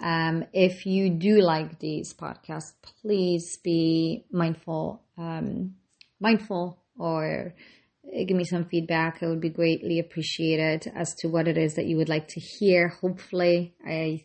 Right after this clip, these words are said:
think I find joy in speaking to you and also knowing what it is that you would like to hear.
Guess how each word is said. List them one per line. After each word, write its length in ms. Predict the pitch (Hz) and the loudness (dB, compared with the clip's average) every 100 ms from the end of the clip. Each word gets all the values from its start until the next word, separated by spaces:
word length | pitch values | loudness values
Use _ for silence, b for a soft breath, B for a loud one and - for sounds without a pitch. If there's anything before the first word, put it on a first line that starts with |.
| - | -6
think 220 | 165 165 | -4 -2
I 100 | 160 | -2
find 460 | 156 160 156 156 143 | -2 -2 0 -2 -4
joy 460 | - 160 165 165 | 0 2 4 2
in 160 | 170 170 | 0 -4
speaking 460 | - 170 165 165 165 - - | -4 -8 -8 -8 -8 -12 -6
to 60 | |
you 480 | 170 165 165 160 160 - 165 | -2 2 2 2 0 -6 -4
and 340 | 160 160 160 | 0 0 -2
also 340 | - 170 165 160 | -2 -4 -2 -2
knowing 360 | 160 160 156 - | 0 0 -2 -4
what 160 | 160 | -4
it 100 | 160 | -2
is 140 | 165 156 | -2 -2
that 120 | 160 | -2
you 100 | 156 | 0
would 140 | 156 160 | 0 -2
like 220 | 156 - - | -4 -4 -4
to 180 | 160 156 B B B | -4 -4 B B B
hear. 640 | - - 202 175 160 175 | -8 2 4 4 2 -2